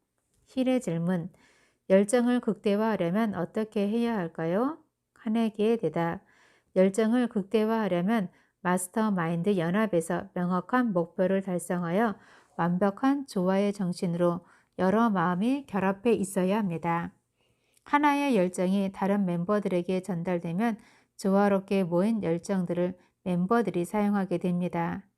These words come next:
힐의 질문, 카네기 씨의 마스터마인드 연합에는 열두 명이 있다고 하셨는데 한 사람의 열정이 추가되면 열정이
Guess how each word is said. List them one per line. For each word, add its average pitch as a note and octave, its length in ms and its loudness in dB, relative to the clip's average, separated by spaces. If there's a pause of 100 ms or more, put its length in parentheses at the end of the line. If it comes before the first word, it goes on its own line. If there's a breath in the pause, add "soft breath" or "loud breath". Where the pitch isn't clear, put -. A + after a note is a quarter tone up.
(380)
힐의 C4+ 440 0
질문, F3 520 -2 (500 soft breath)
카네기 C#4 500 0
씨의 G3 380 0
마스터마인드 F3 840 0
연합에는 F#3+ 720 -2 (340 soft breath)
열두 F#3+ 320 2
명이 A3 340 2
있다고 F3 360 -4
하셨는데 F3 680 -2 (280 soft breath)
한 C#4 240 0
사람의 B3+ 480 2
열정이 F#3 480 0
추가되면 G3 720 -2 (300 soft breath)
열정이 F3+ 600 0